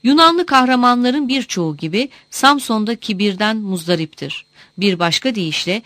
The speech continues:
kendini tutmak nedir bilmez ve bu yüzden de dürtülerini dizginlemek gibi bir kaygısı yoktur. Bir şeyi istediğinde onu elde etmek zorundadır. Buna düşmanlarından bir kadınla evlenmek de dahildir. Burada söz konusu olan şey sevgi değil,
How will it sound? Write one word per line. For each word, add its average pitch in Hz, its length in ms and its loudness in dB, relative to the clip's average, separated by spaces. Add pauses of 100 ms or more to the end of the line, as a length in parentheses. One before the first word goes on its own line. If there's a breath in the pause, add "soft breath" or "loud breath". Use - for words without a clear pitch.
(200 loud breath)
kendini 190 380 2
tutmak 208 520 -6
nedir 180 320 -4
bilmez 151 520 -6 (240 loud breath)
ve 180 180 0
bu 226 80 -2
yüzden 156 420 -4
de 151 140 -6
dürtülerini 175 640 -4
dizginlemek 185 600 -4
gibi 151 220 -8
bir 156 140 -4
kaygısı 175 540 -4
yoktur. - 480 -8 (480 loud breath)
Bir 254 160 4
şeyi 302 320 2
istediğinde 226 840 -2
onu 214 220 -2
elde 196 320 -2
etmek 190 320 -4
zorundadır. 147 680 -6 (200)
Buna 180 300 -2 (320 loud breath)
düşmanlarından 202 920 0
bir 190 140 -2
kadınla 190 480 -2
evlenmek 156 680 -4
de 208 140 -4
dahildir. 156 680 -2 (460 loud breath)
Burada 320 360 2
söz 269 300 0
konusu 180 380 -4
olan 156 280 -2
şey 170 280 -4
sevgi 160 480 -6
değil, 226 260 -4